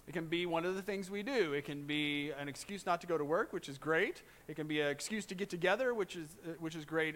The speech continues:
as well. But it also can get kinda lost in the busyness of a season that is launching. I don't know if you know this. This is one of the years where we go from Thanksgiving, and then on Sunday following Thanksgiving, we go right into Advent. So, uh, we have,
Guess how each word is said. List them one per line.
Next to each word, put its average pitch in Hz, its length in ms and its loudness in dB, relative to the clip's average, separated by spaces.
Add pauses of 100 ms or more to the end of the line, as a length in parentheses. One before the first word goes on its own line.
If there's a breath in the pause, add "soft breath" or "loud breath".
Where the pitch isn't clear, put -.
as 147 140 -4
well. 202 360 4
But 190 160 0
it 170 120 2
also 196 400 2
can 185 220 -8
get 175 200 -4
kinda 156 180 -4
lost 147 400 0
in 151 240 -4
the 147 280 4 (320 loud breath)
busyness 135 800 -2
of 143 300 2
a 143 100 -4
season 233 420 0
that 180 140 4
is 156 160 -2
launching. 175 420 0
I 143 140 2
don't 151 180 -2
know 143 200 -2
if 139 100 -6
you 135 80 -6
know 156 160 0
this. 247 160 -2
This 151 180 -6
is 143 60 -10
one 139 160 -4
of 131 80 -6
the 131 80 -8
years 160 420 0
where 143 300 2 (260 loud breath)
we 151 100 0
go 156 280 4
from 147 200 -4
Thanksgiving, 170 840 -2
and 156 240 -2
then 151 500 0
on 139 180 -2
Sunday 185 480 0
following 165 400 0
Thanksgiving, 165 520 -4
we 147 100 -2
go 139 120 0
right 143 240 4
into 151 180 -2
Advent. 127 520 0 (300 loud breath)
So, 147 420 4
uh, 139 160 4
we 139 140 -2
have, 143 440 2